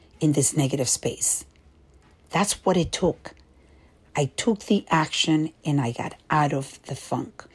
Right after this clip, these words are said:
So today I want you to reflect on how long are you wasting time being in a funk? And what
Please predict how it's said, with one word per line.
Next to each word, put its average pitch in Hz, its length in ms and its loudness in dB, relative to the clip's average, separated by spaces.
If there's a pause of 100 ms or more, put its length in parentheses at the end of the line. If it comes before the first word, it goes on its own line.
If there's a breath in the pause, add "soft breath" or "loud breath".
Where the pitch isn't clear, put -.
(380 loud breath)
So - 200 6
today 185 560 6
I 185 80 8
want 165 340 4
you 170 60 0
to 165 160 -4
reflect 143 800 -4 (120)
on 131 500 0 (840 soft breath)
how 233 420 4
long 165 480 6
are 135 80 2
you 147 260 0
wasting 127 920 -4
time 123 680 -4
being 151 480 2
in 139 200 -2
a - 80 -6
funk? - 720 -10 (600 loud breath)
And 160 320 6
what 175 240 0